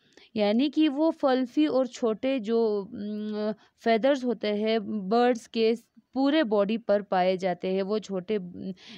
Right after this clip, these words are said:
या, और, उम, हल्के, उम, जो फेदर्स होते हैं बॉडी,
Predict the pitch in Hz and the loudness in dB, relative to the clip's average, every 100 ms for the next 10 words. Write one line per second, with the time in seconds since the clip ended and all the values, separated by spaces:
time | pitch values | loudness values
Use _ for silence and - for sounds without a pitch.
0 | - 190 185 - 214 247 233 _ _ 208 | -6 -2 -2 0 0 0 -2 _ _ -10
1 | 214 208 208 208 - 247 240 226 190 180 | -6 -2 -2 -2 -2 0 2 0 0 -4
2 | 175 185 185 185 185 185 190 185 196 196 | -8 -8 -8 -8 -8 -8 -10 -8 -4 -4
3 | - 202 196 233 233 202 185 196 208 196 | 0 0 2 0 -2 -8 -6 -4 -2 -2
4 | 202 220 233 | -2 0 -2